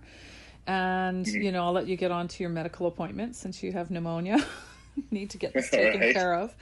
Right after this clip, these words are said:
Speaker 1: So, you know, we'll touch base and figure out when to ca-, carry on this conversation. Yeah, it's really interesting. So,
Speaker 2: Mm-hmm.
Speaker 1: any-, anything you wanna
Speaker 2: Mm-hmm.
Speaker 1: add before we close off? Like, what did you take from this conversation? I'm just curious.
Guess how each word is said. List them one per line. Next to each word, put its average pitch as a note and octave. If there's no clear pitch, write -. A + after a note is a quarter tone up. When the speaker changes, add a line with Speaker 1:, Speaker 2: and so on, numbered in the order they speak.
Speaker 1:
So, A3
you A3
know, G#3
we'll G#3
touch A3+
base G#3
and G3+
figure G3
out F3+
when F3+
to F3+
ca-, F#3+
carry F#3+
on F3+
this F3
conversation. E3+
Yeah, E3+
it's -
really F3
interesting. D#3
So, -
Speaker 2:
Mm-hmm. E3
Speaker 1:
any-, G3
anything A3+
you A3+
wanna G3+
Speaker 2:
Mm-hmm. F3
Speaker 1:
add G#3+
before G3
we F3+
close F3
off? F3+
Like, E3
what F#3
did G3
you G3
take G3
from F3+
this -
conversation? E3+
I'm D#3
just E3+
curious. D#3